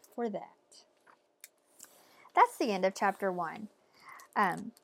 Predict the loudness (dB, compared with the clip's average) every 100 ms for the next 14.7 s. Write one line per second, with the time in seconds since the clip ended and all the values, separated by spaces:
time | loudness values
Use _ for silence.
0 | 2 2 6 8 8 6 -16 -16 -4 0
1 | 2 0 -4 -12 _ _ _ -2 4 2
2 | 2 -2 -2 -6 -2 0 4 2 4 4
3 | 4 4 4 2 2 -2 -2 -2 -4 -4
4 | -2 -2 -2 0 0 0 0 0 2 0
5 | -4 -8 _ _ _ _ _ -14 -12 -12
6 | -16 -18 _ -6 -2 -2 0 -2 -2 -4
7 | -4 -4 2 2 2 0 0 0 -2 -4
8 | -4 0 2 2 2 0 0 -6 -6 -6
9 | -2 2 2 4 4 2 -4 -4 -4 -2
10 | 2 2 0 -6 -6 -4 -6 -6 -2 -2
11 | -2 -6 -4 -4 -2 -4 -2 -4 -8 -6
12 | -2 -2 -2 -2 0 0 0 -2 -2 -2
13 | -2 -2 -4 -4 -8 _ _ _ _ -10
14 | -8 -8 -6 -2 -2 -4